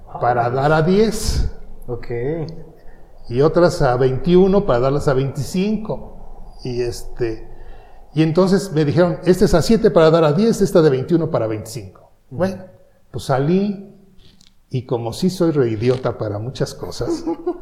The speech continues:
Speaker 1: <laughs> este, yo entendí que a ellos les costaba veintiún centavos y siete centavos, pero entonces que el precio era de,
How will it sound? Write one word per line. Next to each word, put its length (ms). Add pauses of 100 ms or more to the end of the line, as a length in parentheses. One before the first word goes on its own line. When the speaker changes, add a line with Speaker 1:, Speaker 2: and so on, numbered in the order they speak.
Speaker 1:
<laughs> 480
este, 560
yo 100
entendí 600
que 80
a 80
ellos 200
les 160
costaba 460
veintiún 440
centavos 600
y 40
siete 300
centavos, 760 (560)
pero 160
entonces 240
que 80
el 100
precio 300
era 160
de, 440